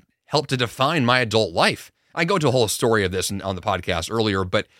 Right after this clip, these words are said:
this is an important conversation to figure out the role of technology, the role of social media, the role of all of these gadgets in your lives, and what that means for you, right? What,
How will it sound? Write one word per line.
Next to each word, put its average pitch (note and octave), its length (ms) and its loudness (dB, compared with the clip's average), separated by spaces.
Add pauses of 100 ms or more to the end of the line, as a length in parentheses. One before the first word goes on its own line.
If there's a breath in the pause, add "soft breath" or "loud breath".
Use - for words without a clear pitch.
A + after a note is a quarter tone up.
(280 soft breath)
this D3 280 2
is E3 120 -2
an D#3+ 60 2
important D3+ 420 0
conversation A2+ 680 -2
to G2 140 -10
figure G#2 400 -2
out C3+ 300 2
the A2 80 2
role A#2 560 2
of A#2+ 200 0
technology, F2+ 600 -4
the A#2 120 -2
role C3+ 420 2
of A2+ 80 -4
social G2 320 -4
media, F#2 380 -4
the A2+ 100 0
role B2 380 2
of G#2 140 -4
all D3 240 0
of C3+ 60 2
these G#2 180 -2
gadgets F#2 420 -4
in F#2+ 80 -8
your F2+ 120 -6
lives, C3+ 520 0 (540)
and D#3+ 180 2
what G#3 140 2
that B3 100 4
means C#4+ 280 -2
for G2 140 -6
you, D#2 360 -10 (380)
right? C#3+ 100 -4
What, E3 380 -2